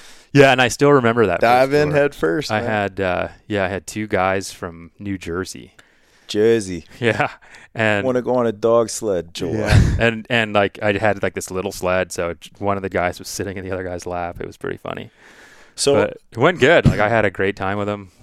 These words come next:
Speaker 1: We
Speaker 2: How
Speaker 1: went for, like, a ten-mile run. And
Speaker 2: You did, okay.
Speaker 1: Yeah.
Speaker 2: Um,
Speaker 1: Good.
Speaker 2: a couple questions. What, what type of dogs are these?
Speaker 1: So these are all Alaskan Huskies. Um,
Speaker 2: And what is an Alaskan Husky? It's not the big fluffy husky that everyone would think of. You say husky.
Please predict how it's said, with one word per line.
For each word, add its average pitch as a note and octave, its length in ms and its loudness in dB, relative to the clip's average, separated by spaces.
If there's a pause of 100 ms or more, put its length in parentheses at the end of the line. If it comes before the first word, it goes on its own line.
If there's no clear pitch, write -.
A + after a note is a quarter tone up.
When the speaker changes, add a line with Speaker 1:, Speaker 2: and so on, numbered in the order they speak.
(100)
Speaker 1:
We G#2+ 80 -4
Speaker 2:
How C#3+ 80 2
Speaker 1:
went C#3+ 100 -6
for, G#2 80 -6
like, G2 140 -2
a - 40 -10
ten-mile F#2+ 460 -6
run. F2+ 300 -8
And F2+ 120 -12
Speaker 2:
You C3 120 0
did, A2 240 4
okay. G#2+ 380 0
Speaker 1:
Yeah. A2+ 260 -6 (140)
Speaker 2:
Um, A2 460 4
Speaker 1:
Good. F#2 180 -8 (1500)
Speaker 2:
a - 40 -20
couple A2+ 220 -8
questions. G#2 380 -4
What, C3 400 2
what C#3 160 -4
type C3+ 140 2
of G2+ 40 -8
dogs D#2+ 280 -2
are - 20 -12
these? B1 240 -16 (200)
Speaker 1:
So A2+ 280 6
these C3+ 200 2
are C3 140 6
all A#2+ 220 4
Alaskan F#2+ 440 0
Huskies. A2 600 -8 (160)
Um, F2+ 460 -12 (120)
Speaker 2:
And G2 120 -6
what B2+ 200 4
is G#2+ 220 -2
an G2 80 -4
Alaskan F2 420 -2
Husky? D#2+ 340 -6
It's E2 200 -2
not A#2 260 -4
the G#2 80 -8
big G2 300 -4
fluffy G#2+ 880 -2
husky G2 680 -2
that F2+ 180 -2
everyone F#2+ 380 -2
would F2 120 -12
think A2+ 180 -4
of. F#2 80 -4
You F2+ 80 -10
say F2 360 -4
husky. - 640 -6